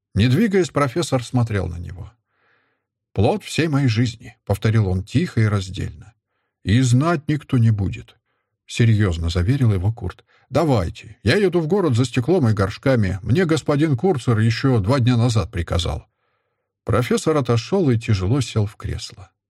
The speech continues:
Курт мельком взглянул на него и удивился тому, что он не так уж и плох. Только вот жёлт больно, да и одежда вся в пепле и пыли. Наверное, всю ночь курил. Он улыбнулся и сказал:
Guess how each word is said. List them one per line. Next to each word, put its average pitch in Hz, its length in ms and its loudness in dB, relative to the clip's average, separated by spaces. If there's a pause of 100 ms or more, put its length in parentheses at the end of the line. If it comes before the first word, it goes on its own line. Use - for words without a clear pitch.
(460)
Курт 190 340 -2
мельком 113 460 2
взглянул 101 480 0
на 156 80 0
него 139 480 0
и 107 80 0
удивился 127 600 0
тому, 127 300 -4
что - 240 -4
он 113 280 -2
не 98 160 -8
так - 240 -6
уж 127 160 -4
и - 20 -4
плох. - 580 -8 (100)
Только 139 300 0
вот 147 320 -2
жёлт 123 460 -2
больно, 90 540 -4 (240)
да 90 180 -4
и 135 60 2
одежда 160 440 0
вся 127 200 -2
в 117 80 -6
пепле 113 380 0
и 113 40 4
пыли. 92 460 -8 (500)
Наверное, 143 480 0
всю 135 160 -2
ночь 101 240 0
курил. 92 400 -2 (720)
Он 113 260 2
улыбнулся 113 600 0
и 110 40 4
сказал: - 520 -6